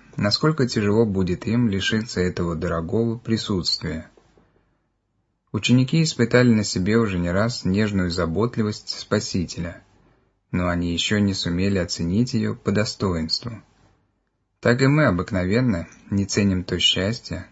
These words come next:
которым пользуемся постоянно. И тут Господь избрал ночную тьму, чтобы тронуть сердца,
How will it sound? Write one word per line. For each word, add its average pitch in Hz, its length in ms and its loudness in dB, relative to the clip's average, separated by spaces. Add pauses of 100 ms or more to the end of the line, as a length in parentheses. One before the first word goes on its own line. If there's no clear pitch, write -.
(140)
которым 139 440 2
пользуемся 110 680 2
постоянно. 92 840 -2 (760)
И 104 100 -2
тут 151 180 2
Господь 117 500 0
избрал 92 380 2
ночную 90 480 -2
тьму, 104 400 -2
чтобы 90 340 -4
тронуть 92 400 0
сердца, 104 580 -4